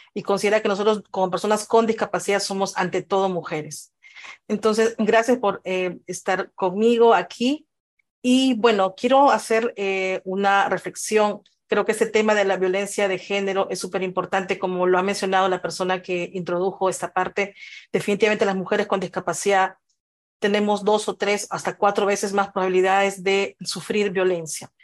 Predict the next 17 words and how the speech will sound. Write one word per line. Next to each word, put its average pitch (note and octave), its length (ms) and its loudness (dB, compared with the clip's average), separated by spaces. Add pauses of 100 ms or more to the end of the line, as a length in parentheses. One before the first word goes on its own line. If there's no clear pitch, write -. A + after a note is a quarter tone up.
(140)
Y F#3 60 -6
justamente G#3+ 420 0
la G3 100 2
idea G3+ 300 4
de G3+ 80 2
esto G3+ 200 -4
es - 40 -2
reflexionar G3 580 -2
y G#3 100 -10
cómo G3 260 -2
encontrar F#3+ 400 0
algunos G3 360 0
elementos G3 600 2
que - 100 -6
puedan F#3+ 240 -2
ayudar F#3 480 0
a F#3 320 2